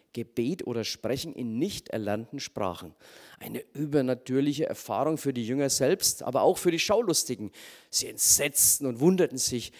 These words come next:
Hier wurden sie von den Hinzugelaufenen verstanden, teilweise zumindest. Denn die Bibel sagt an anderer Stelle, dass solche Art von Gebet verständlich oder unverständlich in Menschen- oder Engelssprachen sein kann.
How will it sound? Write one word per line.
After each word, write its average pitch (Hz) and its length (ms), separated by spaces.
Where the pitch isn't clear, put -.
Hier 165 180
wurden 190 220
sie 196 200
von 185 200
den 170 180
Hinzugelaufenen 151 1400
verstanden, 123 720
teilweise 143 560
zumindest. 113 600
Denn 120 100
die 120 80
Bibel 165 300
sagt 160 320
an 131 80
anderer 143 340
Stelle, 175 300
dass - 260
solche 135 480
Art 139 300
von 147 180
Gebet 123 480
verständlich 190 840
oder 113 260
unverständlich 165 960
in 110 140
Menschen- 165 480
oder 110 340
Engelssprachen 123 840
sein 92 400
kann. 95 260